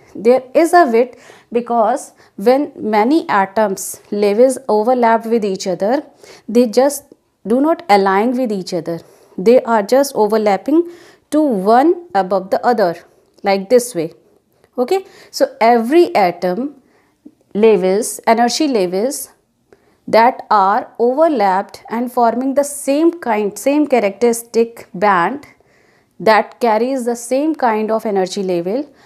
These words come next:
but the levels are overlapped with each other. They cannot collapse with each other. They cannot align with each other. They are just overlapping each other. They are just aligning above, one above the other,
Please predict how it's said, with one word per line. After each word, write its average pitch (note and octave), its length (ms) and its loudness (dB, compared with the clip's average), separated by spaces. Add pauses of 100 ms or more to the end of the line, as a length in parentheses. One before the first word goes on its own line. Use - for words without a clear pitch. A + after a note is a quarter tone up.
(140)
but - 440 0
the G#3+ 100 -2
levels G#3+ 420 0
are B3+ 260 0
overlapped G3 560 -2
with B3 160 -4
each C4 220 -4
other. F3 240 -4 (100)
They G#3 100 2
cannot A#3+ 580 0 (360)
collapse B3+ 540 2
with B3+ 160 -6
each F3+ 200 -8
other. D#3 240 -12 (460)
They G#3 120 0
cannot B3+ 460 0
align G#3 440 2
with A#3+ 180 -4
each F#3 200 -4
other. G3+ 280 -4 (540)
They A3+ 260 4
are G3+ 220 0
just B3 600 -4 (440)
overlapping B3+ 680 4
each F#3 200 -6
other. F3 260 -8 (220)
They G#3+ 160 0
are A3+ 140 0
just C4 500 0 (480)
aligning G#3+ 840 0 (160)
above, B3+ 480 0 (220)
one C4+ 360 -2 (140)
above F#3+ 320 -2
the - 200 -4
other, E3 260 -4